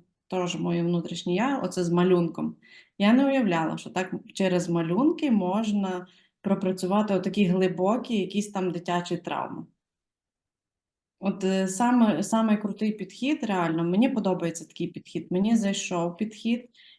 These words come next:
і оця впевненість, е, відчутна впевненість, що ти готовий допомагати іншим. У тебе є якісь такі, ну, ти захоплюєшся просто своєю роботою. Я бачу, як, е, структуровано в тебе все розкладено, там, кожен момент,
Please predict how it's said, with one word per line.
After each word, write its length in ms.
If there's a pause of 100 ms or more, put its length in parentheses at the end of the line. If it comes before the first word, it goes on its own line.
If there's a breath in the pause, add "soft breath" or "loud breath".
(120)
і 280
оця 320
впевненість, 960
е, 400 (340 soft breath)
відчутна 480
впевненість, 580
що 440 (340)
ти 160
готовий 340
допомагати 640
іншим. 500 (360 loud breath)
У 100
тебе 300
є 140
якісь 240
такі, 560
ну, 140
ти 160
захоплюєшся 640
просто 320
своєю 420
роботою. 520
Я 120
бачу, 400
як, 320
е, 120
структуровано 800
в 60
тебе 180
все 200
розкладено, 720
там, 240 (340 loud breath)
кожен 320
момент, 540